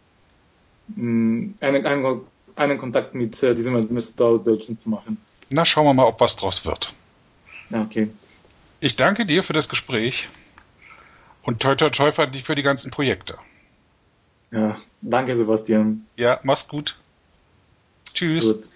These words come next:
Speaker 1: Tschüss.
Speaker 2: Ja, da ist ja auch nicht was los in Mazedonien. Jetzt haben sie schon die nächsten Projekte auf der Schiene, äh, wenn ihnen die politischen Umstände nicht zu viel Ärger bereiten. Äh, jetzt folgt die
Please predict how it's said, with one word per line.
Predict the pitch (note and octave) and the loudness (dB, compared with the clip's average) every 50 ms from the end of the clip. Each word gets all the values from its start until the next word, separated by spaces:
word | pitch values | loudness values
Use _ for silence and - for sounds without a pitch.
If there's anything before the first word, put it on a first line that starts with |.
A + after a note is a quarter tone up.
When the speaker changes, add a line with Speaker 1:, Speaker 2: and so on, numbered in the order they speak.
| _ _ _ _ _ _ _ _ _ _ - | _ _ _ _ _ _ _ _ _ _ 2
Speaker 1:
Tschüss. | B2+ A#2+ A#2 A#2 - - - - - - - - _ _ _ _ - - | 2 4 2 2 -2 -10 -20 -20 -20 -20 -20 -20 _ _ _ _ -14 -6
Speaker 2:
Ja, | A2 A2 G2 F2 E2 E2 | -2 0 2 2 0 0
da | E2+ E2 | -4 -4
ist | E2 - - | -4 -4 -6
ja | A2+ | -6
auch | G#2 A2+ | -8 -10
nicht | A2 G#2+ A#2 | -10 -10 -8
was | A2+ F#2+ - | -8 -6 -4
los | B2+ C#3 D3+ B2+ | -4 -4 -4 -4
in | C3 A2+ | -6 -6
Mazedonien. | G#2 G#2 - - G#2+ F2+ G#2+ G2+ G2+ G#2 G#2 G2+ | -6 -6 -6 -8 -8 -10 -10 -12 -10 -12 -12 -12
Jetzt | G2 F#2+ - - | -12 -12 -14 -14
haben | G2+ G#2 | -12 -12
sie | G2+ | -10
schon | - - A#2 | -10 -10 -10
die | A2 G#2+ | -10 -10
nächsten | G2+ A#2+ A#2 - - - G#2+ G2 F#2+ F2+ F2+ - - | -10 -6 -6 -4 -4 -4 -6 -8 -10 -10 -14 -16 -16
Projekte | - - G2+ F2+ F2+ - - - G2 F2 | -14 -10 -10 -10 -10 -10 -10 -10 -10 -10
auf | E2 - - | -10 -12 -14
der | - F#2+ | -12 -10
Schiene, | - - - A2+ G2 G2+ G2 - - _ - - - - - - - - - - - | -10 -8 -8 -8 -8 -8 -10 -10 -12 _ -20 -20 -20 -18 -16 -16 -16 -16 -16 -18 -20
äh, | - - G2+ F#2 F2+ | -18 -16 -16 -14 -12
wenn | F#2+ F#2 F#2 F#2+ | -12 -12 -10 -12
ihnen | F#2+ F#2 F2+ | -12 -14 -14
die | F2+ F2+ | -16 -16
politischen | - - F#2+ F#2+ G2 F#2 F#2 F2 - A#2 | -14 -14 -12 -12 -10 -10 -10 -10 -10 -12
Umstände | G#2+ F#2+ F#2+ - - A2 F#2+ F#2 F#2 | -12 -12 -12 -10 -10 -10 -10 -12 -12
nicht | F#2 F#2 F2 - - | -16 -16 -14 -14 -14
zu | - - | -14 -12
viel | - - - - F2+ F2 F2 E2+ E2 - - - - - - - - - - - | -12 -12 -10 -10 -10 -10 -10 -12 -12 -14 -18 -20 -20 -20 -20 -20 -20 -20 -20 -18
Ärger | - - F2 D#2 E2 E2 F2+ E2 - - - | -10 -6 -6 -6 -6 -6 -8 -8 -8 -8 -10
bereiten. | - F2+ E2+ E2+ F2 F2 F2 - - - - - - - _ - - - - - - - - - - - - - - - - _ _ _ - - _ _ - | -10 -10 -8 -10 -10 -12 -12 -14 -16 -18 -18 -18 -20 -20 _ -20 -20 -20 -20 -20 -20 -20 -20 -20 -20 -20 -20 -20 -20 -20 -20 _ _ _ -20 -20 _ _ -6
Äh, | - B2+ C3+ C3+ C3+ C3 C3 C3+ C3+ | -4 -2 -2 -2 -2 -2 -4 -4 -4
jetzt | B2 D3 D#3 - - - | -4 -4 -6 -6 -6 -8
folgt | - - - - B2 B2 C3 B2 - - - _ - A#2 | -10 -8 -4 -2 0 0 0 -2 -4 -8 -20 _ -16 -14
die | G#2+ G#2+ A2 A2 G#2+ G#2 | -14 -12 -12 -12 -12 -12